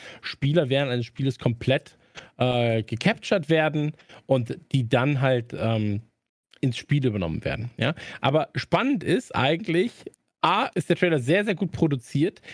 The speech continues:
B, finde ich es, ähm, sehr spannend, weil scheinbar ist es so, dass in dem Trailer ein Trikot geleakt wurde, was vorher noch gar nicht angekündigt war.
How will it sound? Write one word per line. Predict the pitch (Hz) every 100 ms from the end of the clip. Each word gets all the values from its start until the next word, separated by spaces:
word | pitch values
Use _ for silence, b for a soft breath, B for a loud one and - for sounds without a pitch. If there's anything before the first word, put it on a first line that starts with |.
| B
B, | - 131 131 226 254 247 320 - _
finde | 185 185
ich | 160
es, | 156 -
ähm, | 160 151 143 - -
sehr | 135 190
spannend, | - 208 202 135
weil | 143
scheinbar | - 175 208 196 156
ist | 147
es | -
so, | 151 202
dass | 214 165 147 -
in | 196 208
dem | 202 180
Trailer | - 190 190 180
ein | 82 131 147 143 135 -
Trikot | 135 - 214
geleakt | 190 135 127 202 - -
wurde, | 180 190 190
was | 170 -
vorher | 190 180 208
noch | 147 -
gar | 147
nicht | 135
angekündigt | 139 165 - 180 185 -
war. | 170 214